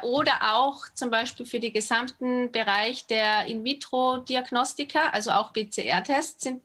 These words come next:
damit, äh, inkludiert, äh, eine Vorabgenehmigung zu erteilen. Und diese Kompetenz hat meines Erachtens die Weltgesundheitsorganisation nicht. Sie übernimmt damit eine globale Kompetenz, für,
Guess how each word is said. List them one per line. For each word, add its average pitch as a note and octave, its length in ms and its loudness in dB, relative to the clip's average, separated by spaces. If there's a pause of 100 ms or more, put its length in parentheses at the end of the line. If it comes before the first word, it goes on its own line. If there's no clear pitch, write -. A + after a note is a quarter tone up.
damit, B3+ 480 -4
äh, A3 240 2
inkludiert, B3+ 540 -2 (640)
äh, A3+ 200 4 (140)
eine A#3+ 240 0
Vorabgenehmigung A#3+ 1300 2
zu F#3 80 -2
erteilen. F3 500 -4 (180)
Und A3 280 -4
diese E4 300 0
Kompetenz G#3+ 880 -2
hat A3+ 160 -4
meines A3 340 0
Erachtens G#3 460 -4
die F#3+ 160 -2
Weltgesundheitsorganisation G3+ 1500 -2
nicht. G3 300 -2 (260)
Sie - 380 -6 (260)
übernimmt A#3+ 580 0
damit C#4+ 300 -2
eine G#3+ 220 0
globale G#3 840 2 (320)
Kompetenz, G#3+ 960 -2 (840)
für, G#3+ 220 2